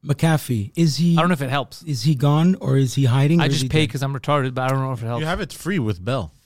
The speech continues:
Speaker 1: Oh, is that it?
Speaker 2: Maybe. I don't know.
Speaker 1: He,
Speaker 2: I pay
Speaker 1: he,
Speaker 2: for it.
Speaker 1: he was a wild guy. I have McAfee.
Speaker 2: Yeah.
Speaker 1: Um, I, uh, also V P Ns. Here's one.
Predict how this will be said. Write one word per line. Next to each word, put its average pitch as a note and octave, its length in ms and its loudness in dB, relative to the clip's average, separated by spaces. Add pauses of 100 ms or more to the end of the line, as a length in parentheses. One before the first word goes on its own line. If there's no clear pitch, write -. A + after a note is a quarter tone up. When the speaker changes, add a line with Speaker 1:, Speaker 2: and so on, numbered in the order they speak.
(140)
Speaker 1:
Oh, F3+ 140 4
is E3+ 140 4
that F#3+ 180 4
it? A#3+ 220 0 (200)
Speaker 2:
Maybe. C3 340 -4
I A#2+ 80 -4
don't B2+ 80 -4
know. B2 60 0
Speaker 1:
He, - 20 -2
Speaker 2:
I C3+ 140 -4
pay - 80 0
Speaker 1:
he, - 0 -
Speaker 2:
for B2 180 -6
it. C#3 60 -12
Speaker 1:
he F#3 100 -8
was D#3+ 180 -6
a C3+ 60 -4
wild A2+ 320 -6
guy. C#3+ 120 -14
I C#3+ 40 -12
have C3+ 240 -10
McAfee. - 760 -20
Speaker 2:
Yeah. B2 60 -20 (300)
Speaker 1:
Um, B2+ 460 6 (520)
I, D#3+ 160 4 (140)
uh, D#3 260 2
also D#3+ 280 2
V C3+ 200 4
P D3 240 2
Ns. A#2 460 -4 (420)
Here's B3+ 280 6
one. B2+ 260 -2